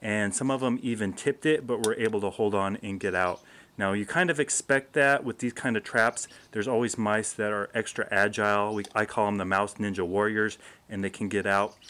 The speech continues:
But for the most part, we did catch mice. So this trap does work. It's great for small spaces. You can expect a few to get out, and once the mice learn that this tips, they're extra cautious, and it's really hard to catch the educated mice, but it works great.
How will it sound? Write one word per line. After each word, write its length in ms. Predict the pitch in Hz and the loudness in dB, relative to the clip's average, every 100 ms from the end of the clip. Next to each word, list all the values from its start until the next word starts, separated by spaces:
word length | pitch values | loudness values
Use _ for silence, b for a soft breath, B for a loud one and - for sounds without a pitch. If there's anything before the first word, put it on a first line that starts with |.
| B - | B -8
But 160 | 110 | -4
for 80 | 110 | -2
the 60 | 104 | 0
most 300 | 117 143 - | 0 -2 0
part, 280 | 151 147 | 2 2
we 140 | 117 101 | 0 -8
did 260 | 92 110 | -4 -4
catch 300 | - 107 101 | -2 -2 -2
mice. 380 | 107 95 90 - B B B B | 0 0 0 -6 B B B B
So 180 | - | -4
this 140 | 107 104 | -2 -2
trap 320 | - 107 - | 2 0 2
does 200 | 123 120 | 0 0
work. 360 | 110 120 123 - | 2 2 2 -8
It's 160 | 120 | -12
great 340 | - 113 120 131 | -8 0 0 2
for 140 | 107 | -4
small 320 | - - 107 | -4 0 0
spaces. 720 | 107 - 113 117 - 123 113 - B B B | 0 0 0 2 0 0 -2 -6 B B B
You 80 | 110 | -8
can 300 | - 135 131 | -2 0 0
expect 400 | 120 - 120 - | -2 0 -2 -2
a 60 | |
few 200 | - 120 113 | -6 -4 -4
to 120 | 113 | -2
get 160 | 107 | 0
out, 220 | 107 110 113 | 2 2 0
and 160 | 101 | -4
once 220 | 107 147 - | -2 -2 0
the 40 | |
mice 300 | 143 123 - | 0 0 0
learn 140 | 117 | 0
that 180 | 117 101 | 0 -2
this 160 | 101 - | -4 -6
tips, 380 | - 139 - - B B | 0 0 0 -10 B B
they're 200 | - 104 117 | -6 0 0
extra 300 | 113 - 107 | 0 -4 -4
cautious, 480 | 110 98 - 101 | 0 0 0 -6
and 100 | 107 | -6
it's 160 | 95 - | -8 -2
really 160 | 110 107 | 0 0
hard 240 | 104 95 | 0 -2
to 80 | 98 | -4
catch 300 | - 95 - | -2 -4 -4
the 140 | 101 107 | -10 -4
educated 500 | 104 113 - 117 110 | -2 -4 -4 -2 0
mice, 380 | 110 113 117 - B B B | 0 0 -4 -10 B B B
but 360 | 107 104 104 107 | 4 6 6 2
it 140 | 117 107 | -2 -2
works 320 | 104 123 - | 0 0 -2
great. 420 | - 120 127 104 | 2 4 4 -2